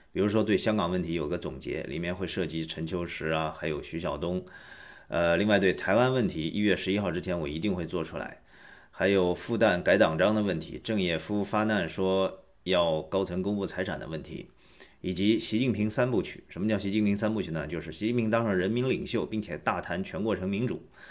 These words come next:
还有习近平的美好生活到底是什么，以及习近平为什么粉身碎骨也要维护国家统一。啊，当然还有最新的台湾反渗透法，这个会先出，会明天出。另外呢，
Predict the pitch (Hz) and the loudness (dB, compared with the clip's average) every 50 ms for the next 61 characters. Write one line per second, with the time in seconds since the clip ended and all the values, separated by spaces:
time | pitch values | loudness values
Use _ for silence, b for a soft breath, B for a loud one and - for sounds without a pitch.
0 | B B B B B B 101 101 92 90 - 107 110 120 101 90 98 101 104 92 | B B B B B B 2 2 2 0 -2 -2 0 0 0 2 2 2 2 2
1 | 85 82 85 107 123 - 90 73 71 - - 123 127 101 87 101 120 104 - - | 2 0 0 0 0 0 -2 -4 -4 -4 -4 -4 -2 -2 0 0 0 0 0 -2
2 | - - - 117 87 - - - 50 - - - B B B B B B B B | -6 -6 -4 -6 -6 -6 -8 -12 -14 -14 -16 -20 B B B B B B B B
3 | - 92 87 110 110 - - 101 120 117 95 95 101 110 117 110 87 85 87 90 | -4 0 2 2 2 0 0 0 2 2 2 2 0 2 2 2 2 0 -2 -4
4 | 90 - - 82 82 82 104 113 120 117 - - 120 101 80 76 67 69 71 76 | -4 -4 -4 -6 -4 -4 -2 -2 -2 -2 -2 0 0 0 -2 -2 -6 -4 -2 -2
5 | 80 67 - 73 85 95 95 107 - - 80 80 95 90 92 - - - - - | -2 -2 -2 -2 -4 -4 -2 -4 -4 -2 0 2 2 2 0 -2 -6 -10 -8 -8
6 | - - - - B B B B B B B B B B - - - - - b | -8 -8 -10 -16 B B B B B B B B B B -14 -14 -14 -16 -20 b
7 | b b b 110 120 123 120 123 113 - 107 113 101 95 - - 117 104 95 - | b b b 6 6 8 6 6 4 4 4 4 4 2 2 2 2 2 2 2
8 | 107 110 104 95 85 - 90 90 98 101 101 - - 67 - - 104 101 95 85 | 0 2 2 2 2 2 0 2 2 0 0 0 -2 -2 -2 -2 0 0 0 -2
9 | - - - - - - 127 113 104 87 - 71 60 - - 101 90 - 113 113 | -2 -6 -8 -10 -8 -6 -4 0 0 0 0 0 -2 -2 -2 -2 0 0 0 0
10 | 120 117 120 113 113 - - - - 104 92 82 87 101 104 110 104 104 101 - | 0 0 0 0 -2 -2 -4 -6 -6 -4 -4 -2 -2 -2 -2 0 0 0 0 0
11 | 95 90 90 - - B B B B B B B B B B B B 131 143 151 | -2 -2 -4 -6 -12 B B B B B B B B B B B B 2 4 6
12 | 151 143 123 101 90 76 80 92 - | 6 6 6 6 4 2 0 -4 -10